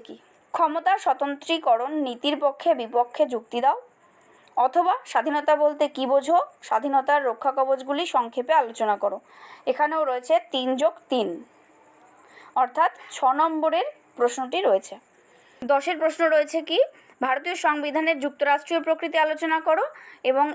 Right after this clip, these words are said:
এগারোতে গান্ধীজির অহিংস সত্যাগ্রহের ধারণাটি ব্যাখ্যা করো অথবা স্বাধীনতা সম্পর্কে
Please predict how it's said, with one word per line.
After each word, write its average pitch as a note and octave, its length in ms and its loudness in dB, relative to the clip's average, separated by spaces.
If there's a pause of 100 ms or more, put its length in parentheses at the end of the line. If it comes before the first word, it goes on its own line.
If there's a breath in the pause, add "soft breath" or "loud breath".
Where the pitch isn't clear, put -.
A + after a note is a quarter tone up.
(140)
এগারোতে D4 360 0 (200)
গান্ধীজির C4+ 440 -2 (100)
অহিংস C#4+ 280 -2 (120)
সত্যাগ্রহের C4+ 640 0
ধারণাটি B3 380 -2 (120)
ব্যাখ্যা A3+ 360 -2
করো D4+ 160 4 (460 loud breath)
অথবা C#4+ 280 0 (140)
স্বাধীনতা C4+ 440 -2 (120)
সম্পর্কে B3 420 -2